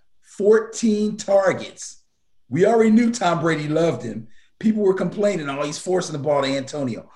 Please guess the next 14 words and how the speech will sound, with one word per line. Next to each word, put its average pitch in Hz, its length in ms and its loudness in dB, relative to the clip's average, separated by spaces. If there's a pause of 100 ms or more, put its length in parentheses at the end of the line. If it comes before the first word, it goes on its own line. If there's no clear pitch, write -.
(140)
Fourteen 247 640 0
targets. 180 600 0 (260)
He 170 100 -10
came 202 300 -8
down 180 280 -2
with 165 140 -4
eleven 147 680 0
of 104 180 0
them. - 160 -18 (880)
One 196 160 0
hundred 175 300 -4
and 151 100 -16
thirty-eight 160 500 -8
yards, 135 560 -4